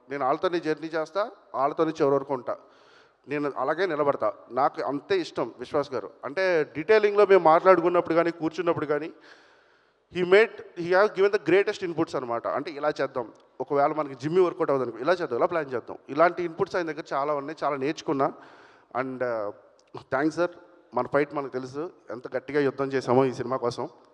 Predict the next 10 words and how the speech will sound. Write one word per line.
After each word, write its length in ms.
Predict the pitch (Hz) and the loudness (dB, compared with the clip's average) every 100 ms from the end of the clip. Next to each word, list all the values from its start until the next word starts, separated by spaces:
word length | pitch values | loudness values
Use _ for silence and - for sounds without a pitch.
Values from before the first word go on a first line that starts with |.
| _ _ _ _ | _ _ _ _
Thanks 180 | 139 131 139 | -6 -4 -4
for 60 | 117 | -6
everything. 300 | 107 107 107 _ _ _ 127 | -8 -14 -20 _ _ _ -20
Love 100 | 147 | -16
you, 60 | 190 113 117 | -16 -8 -2
love 100 | 120 | -2
you, 60 | 135 123 | 0 2
sorry, 200 | 120 113 - | 2 0 -16
thank, 140 | 104 110 | -18 -16
no 40 | 113 | -16